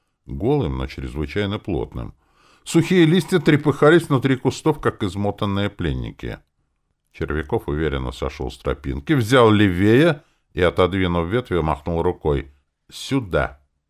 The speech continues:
Бугор с Длинным, обливаясь потом, продрались сквозь сухостой. «Ты что, тут был недавно?» — бросил здоровяк.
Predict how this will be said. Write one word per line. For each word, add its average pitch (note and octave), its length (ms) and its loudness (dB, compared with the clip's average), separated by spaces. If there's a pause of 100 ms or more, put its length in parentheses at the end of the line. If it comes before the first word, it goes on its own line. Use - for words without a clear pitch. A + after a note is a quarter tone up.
(300)
Бугор F#2 440 -2
с D#2+ 80 -6
Длинным, F#2 480 -6
обливаясь D#2+ 520 -4
потом, D3+ 440 -6
продрались G2 640 2
сквозь F2+ 320 -6
сухостой. - 800 -10 (1160)
«Ты E2 140 -6
что, D#2 320 -2
тут C#2 220 -4
был D3+ 220 -4
недавно?» — D#2 720 0
бросил C2+ 420 -6
здоровяк. B1 560 -6